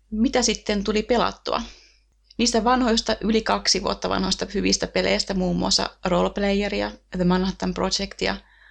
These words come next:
Concordiaa ja Gembloa. Uudemmista peleistä vakuuttivat edelleen Architects of the West Kingdom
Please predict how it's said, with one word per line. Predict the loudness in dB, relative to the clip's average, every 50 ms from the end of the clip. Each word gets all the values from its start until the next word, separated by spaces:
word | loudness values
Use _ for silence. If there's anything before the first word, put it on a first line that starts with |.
| _ _ _
Concordiaa | 0 0 0 2 0 0 -2 -2 -2 -2 0 0 0 -2 -4 -6 -10 -12 _
ja | -8 -6
Gembloa. | -4 -2 -2 -2 -2 -2 -2 -2 -2 -4 -6 -10 _ _ _ _ _ _ _ _ _ _ _ _ _ _ _ _ _ _ _ -2
Uudemmista | 0 0 2 2 2 2 0 0 -2
peleistä | -2 0 0 0 0 0 0
vakuuttivat | -2 -2 -2 -2 -4 -4 -4 -4 -4 -4 -2 -2
edelleen | -2 0 0 0 2 0 0 0 -2 -4 -4 _
Architects | -2 -2 -2 -4 -6 -8 -6 -2 0 0 0
of | 0 -2
the | -4 -4 -2
West | 0 0 0 -2 -4
Kingdom | -4 -4 -4 -2 -2 -2 -4 -4 -6